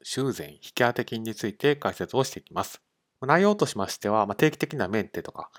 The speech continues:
修繕とか、次の会計期間以降に行われる場合の、まあ、その修繕の支出に備えると、まあ、そういった目的で設定される引き当て金です。ですから、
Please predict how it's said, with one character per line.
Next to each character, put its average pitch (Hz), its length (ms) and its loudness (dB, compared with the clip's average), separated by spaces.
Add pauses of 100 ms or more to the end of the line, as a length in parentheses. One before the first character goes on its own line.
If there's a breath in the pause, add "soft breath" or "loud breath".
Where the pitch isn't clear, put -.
(100)
修 139 260 2
繕 87 180 0
と - 120 -12
か、 - 180 -12 (280 soft breath)
次 180 260 0
の 107 240 2 (320)
会 113 200 2
計 104 200 2
期 - 120 -14
間 90 240 -4
以 135 120 -10
降 117 260 2
に 156 200 -6
行 117 280 0
わ 104 180 4
れ 104 120 2
る 101 80 0
場 92 200 2
合 90 60 0
の、 160 320 -2 (360 loud breath)
ま 123 80 -2
あ、 - 20 -4
そ - 120 0
の 120 80 2
修 127 220 2
繕 92 180 0
の 113 100 0
支 - 140 -4
出 107 260 -6
に 101 100 -2
備 95 340 0
え 92 40 0
る 82 120 -8
と、 - 120 -18 (440 loud breath)
ま 131 60 -4
あ、 - 20 -2
そ 185 120 4
う - 20 8
い 190 40 0
っ - 40 -6
た 113 120 6
目 90 220 -8
的 101 240 -4
で 147 200 2 (200 loud breath)
設 113 180 -2
定 101 200 4
さ - 160 2
れ 92 100 -2
る 123 100 -2
引 156 60 -4
き - 140 -14
当 95 140 2
て - 120 -10
金 80 180 -18
で 73 120 -10
す。 - 160 -10 (840)
で 160 80 4
す - 100 -2
か 131 120 4
ら、 131 200 4